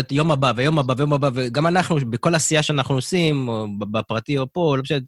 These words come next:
חייבים, כאילו, איכשהו לעצור ולהסתכל גם אחורה כדי לה-, כדי שיהיה כוח להמשיך בכלל.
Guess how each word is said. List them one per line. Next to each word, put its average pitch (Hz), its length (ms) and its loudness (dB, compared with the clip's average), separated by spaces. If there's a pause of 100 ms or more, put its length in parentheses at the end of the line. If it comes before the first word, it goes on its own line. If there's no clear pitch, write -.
(540)
חייבים, 147 520 2
כאילו, 139 220 -2
איכשהו 143 220 -4
לעצור 143 400 0
ולהסתכל 131 600 -2
גם 139 120 2
אחורה 151 240 2
כדי 151 300 2
לה-, 151 260 0
כדי 131 200 -2
שיהיה 143 160 2
כוח 147 220 2
להמשיך 135 400 2
בכלל. 95 320 -10